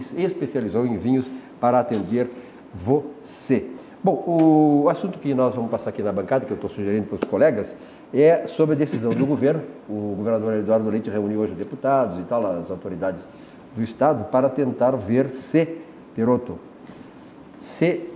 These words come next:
ele consegue reduzir um pouco o custo com esses penduricalhos que estão fazendo com que uma casta de funcionários públicos ganhe cada vez mais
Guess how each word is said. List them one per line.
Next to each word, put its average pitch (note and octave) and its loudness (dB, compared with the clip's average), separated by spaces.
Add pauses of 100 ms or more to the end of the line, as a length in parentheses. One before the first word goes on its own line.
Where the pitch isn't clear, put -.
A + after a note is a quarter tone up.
(220)
ele C#3+ 4
consegue C#3 2 (420)
reduzir C3+ 2
um B2 2
pouco C3 -4
o - -18
custo E3+ -6 (340)
com B2+ 2
esses C#3+ 0
penduricalhos C3 2
que - 0
estão C3 -2 (360)
fazendo B2+ 0
com C3 -8
que A#2+ -2
uma C3 2
casta E3 0
de G#2 -4
funcionários A2 0
públicos A#2+ -2
ganhe B2+ 4
cada D#3 2
vez C3 0
mais C#3 0